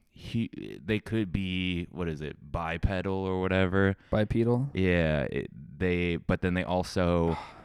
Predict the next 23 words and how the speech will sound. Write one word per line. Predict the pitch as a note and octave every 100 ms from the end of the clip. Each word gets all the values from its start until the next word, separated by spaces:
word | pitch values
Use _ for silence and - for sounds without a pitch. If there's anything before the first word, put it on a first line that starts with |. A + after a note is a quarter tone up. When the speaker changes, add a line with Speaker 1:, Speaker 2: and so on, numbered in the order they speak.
| -
Speaker 1:
<sighs> | - _ -
wear, | F2 F2+ F2+ F2
like, | E2 D#2
these | E2 D2
suits, | - B2 G#2 G2 -
and | F2+
then | F2+
they | F2
can | F2+
transform | E2+ F#2+ F2+ - G2+ F#2
into | F2+ E2 D2+
wolves | D2+ E2+ F2+ F#2 F#2
and | F#2
stuff | - G2+
like | F#2+ F#2
that. | - G2+ G#2 - - - - -
Like, | F2 E2+ - - -
it's, | G2+ - - -
it's | A2+
a, | C#3 A2+ A2+ -
it's | A#2+ E3
a |
long, | B2+ F#2+ F#2+ G#2 A2 A2